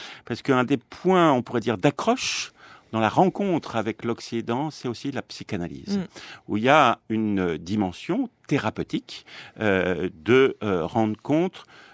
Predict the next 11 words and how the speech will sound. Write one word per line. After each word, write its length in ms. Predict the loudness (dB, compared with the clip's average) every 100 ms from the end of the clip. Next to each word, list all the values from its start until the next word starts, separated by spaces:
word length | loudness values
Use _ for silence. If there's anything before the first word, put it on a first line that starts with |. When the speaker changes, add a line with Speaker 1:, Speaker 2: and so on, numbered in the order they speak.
| _
Speaker 1:
euh, 880 | -6 -4 -2 -4 -6 -6 -8 -10 -12 -14 -18
on 40 |
pourrait 200 | -16 -16
dire, 180 | -10 -10
des 100 | -8
vicissitudes 600 | -6 -6 -6 -10 -6 -6
de 100 | -2
la 100 | -2
vie 140 | 0 -2
humaine. 300 | -2 -2 -6 -12 -18 -18 -18 -2
Mais 380 | 4 4 4